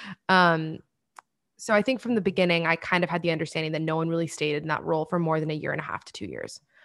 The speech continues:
So I, like, had that timeline in my head. And then, um, quarantine hit around my year and a half mark.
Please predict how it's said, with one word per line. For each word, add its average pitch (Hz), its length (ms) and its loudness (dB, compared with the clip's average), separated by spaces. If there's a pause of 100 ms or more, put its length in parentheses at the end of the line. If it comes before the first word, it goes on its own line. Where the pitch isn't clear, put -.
(140)
So 196 100 -2
I, 202 60 6
like, 220 160 4
had 170 320 4
that - 180 -2
timeline 151 480 -2
in 95 120 -8
my - 100 -8
head. 82 320 -10 (720)
And 190 260 4
then, 170 540 2 (160)
um, 160 580 -2 (440)
quarantine 180 500 0
hit - 580 -6 (120)
around 165 400 4
my 160 100 0
year 156 240 -4
and 151 80 -4
a 147 40 -12
half - 280 -6
mark. 214 440 -4